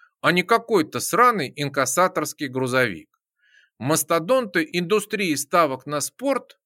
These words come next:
давно переместились в сферу. Но на земле все еще осталось несколько игроков, и все они имели серьезную крышу. Чем больше мы узнавали о деле,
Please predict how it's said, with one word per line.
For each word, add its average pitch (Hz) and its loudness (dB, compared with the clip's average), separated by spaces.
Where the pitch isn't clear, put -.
давно 214 2
переместились 143 -4
в - -12
сферу. 87 -8
Но 147 0
на 175 2
земле 214 0
все - -4
еще 240 0
осталось 165 2
несколько 143 -2
игроков, 127 -4
и 156 2
все 262 0
они 120 -2
имели 196 -2
серьезную 180 0
крышу. - -2
Чем 175 0
больше 277 0
мы 190 -2
узнавали 151 0
о 127 0
деле, 175 -4